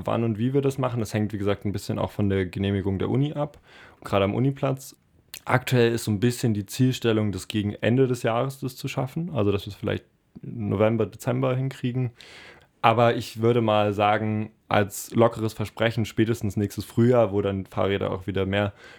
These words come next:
benutzt werden, wird sie auf jeden Fall da sein. Vielleicht auch schon früher, aber die Malen, äh, die Bü-, also die Mühen der Bürokratie, die malen manchmal ziemlich langsam, äh, gerade auch in Bezug auf Uni und, äh, all die Geschichten. Deswegen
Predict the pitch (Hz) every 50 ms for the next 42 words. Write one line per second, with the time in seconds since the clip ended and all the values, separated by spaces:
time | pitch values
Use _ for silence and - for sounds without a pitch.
0 | - - 110 113 110 - - - 107 98 101 95 101 101 92 90 101 101 - -
1 | 95 92 101 98 92 87 - 92 85 - 92 92 92 - 92 92 - - 110 113
2 | 120 - 104 101 - 110 98 - - - 117 123 120 117 113 - - - 104 101
3 | 104 101 95 92 90 104 107 104 101 101 107 110 110 110 110 107 - - - 117
4 | 110 110 104 101 101 87 104 107 - 101 98 - - - 101 98 98 90 98 95
5 | 98 104 110 117 117 107 101 - - 101 95 - 101 - - 110 101 101 95 95
6 | 98 98 98 95 - 104 90 - 104 95 90 101 101 98 98 95 92 92 92 104
7 | - - - - - - - - - - 98 98 92 - 95 98 95 92 92 95
8 | 101 95 92 - - 104 - 98 95 - - 107 101 101 98 95 95 92 95 92
9 | 92 87 85 - - - _ - 95 95 95 - 95 95 92 95 90 92 - -
10 | 104 - - - 95 92 - - 98 92 95 92